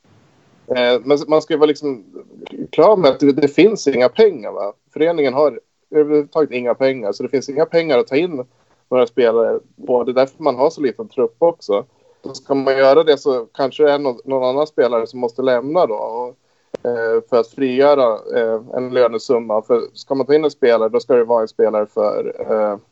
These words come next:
som, som kan bidra då. Eh, och det är framförallt en forward som, som man söker där. Och jag har hört lite grann att man är, man är intresserad av att ta in någon under sommaren. Jag har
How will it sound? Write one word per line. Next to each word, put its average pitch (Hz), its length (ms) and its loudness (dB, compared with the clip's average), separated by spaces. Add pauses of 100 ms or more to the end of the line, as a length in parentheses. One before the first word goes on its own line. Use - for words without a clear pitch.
(680)
som, - 240 0
som 117 160 -2
kan 120 180 0
bidra 131 380 4
då. 110 240 -2 (120)
Eh, 110 260 -2
och 113 240 2
det 127 100 0
är 123 40 2
framförallt 120 460 -2
en 104 100 -8
forward 113 460 -4
som, 107 100 -16 (400)
som 113 180 -10
man 117 120 -4
söker 135 380 -2
där. - 200 -4 (480)
Och 117 100 4
jag 123 100 6
har 131 220 0 (140)
hört 139 400 -2
lite 123 200 -8
grann 120 440 -4
att - 420 -14
man 120 180 -8
är, 117 100 -8 (100)
man 123 180 -4
är 120 40 -2
intresserad 120 500 0
av 107 320 0 (260)
att - 380 -10
ta 120 240 -2
in 113 120 -4
någon 107 260 -2
under 107 180 -2
sommaren. 104 420 -2
Jag 104 60 2
har 107 40 -2